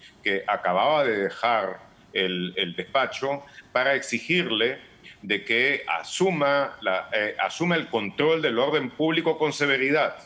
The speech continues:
Y Merino buscó desde el comienzo de forzar, olvidando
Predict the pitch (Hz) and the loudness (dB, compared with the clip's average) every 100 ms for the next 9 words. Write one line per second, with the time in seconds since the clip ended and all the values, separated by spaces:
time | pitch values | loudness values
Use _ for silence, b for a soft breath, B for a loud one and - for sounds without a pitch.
0 | - - 123 120 170 185 170 165 - - | -12 -4 0 2 2 2 0 -2 -8 -12
1 | - 123 - 190 117 - - 143 147 147 | -6 -6 0 2 2 -4 -4 -2 0 0
2 | 143 151 180 117 - 80 - - - 107 | 0 0 0 -2 -8 -12 -12 -20 -8 -8
3 | 104 104 - 151 131 - - B B B | -6 -6 0 0 0 -4 -18 B B B
4 | - - - - - 131 120 120 214 180 | -20 -20 -20 -20 -6 -2 2 2 2 0
5 | 107 110 | -2 -4